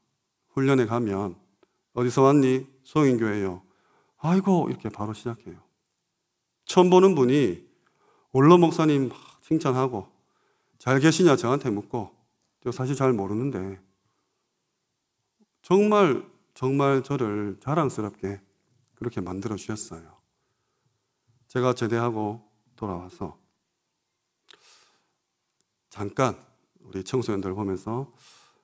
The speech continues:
"아, 이 아이들이 내가 그 느꼈던 자부심 과연 지금 있을까?" 살짝 의심했을 때가 있어요.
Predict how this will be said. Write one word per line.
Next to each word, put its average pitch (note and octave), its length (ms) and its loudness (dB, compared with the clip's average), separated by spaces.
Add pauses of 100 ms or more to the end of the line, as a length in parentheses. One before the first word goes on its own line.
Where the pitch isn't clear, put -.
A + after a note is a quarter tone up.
(160)
"아, G2+ 260 -10
이 C#3+ 120 -2
아이들이 A#2 680 0
내가 B2+ 520 -2
그 - 80 -8
느꼈던 A2 480 -6
자부심 G#2+ 560 -10 (720)
과연 G#2+ 240 -4
지금 A2 240 -4
있을까?" F#2 500 -12 (420)
살짝 C3+ 360 2
의심했을 D3 560 2
때가 C3 280 0
있어요. E2+ 540 -8